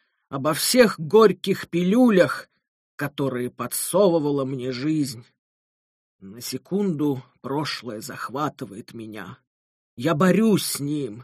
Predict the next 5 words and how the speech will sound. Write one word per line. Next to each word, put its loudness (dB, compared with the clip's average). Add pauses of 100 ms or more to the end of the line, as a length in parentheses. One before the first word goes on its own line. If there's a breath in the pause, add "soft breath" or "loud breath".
(520)
пытаясь -4
сконцентрироваться -2
на -6
текущей 0
проблеме. -6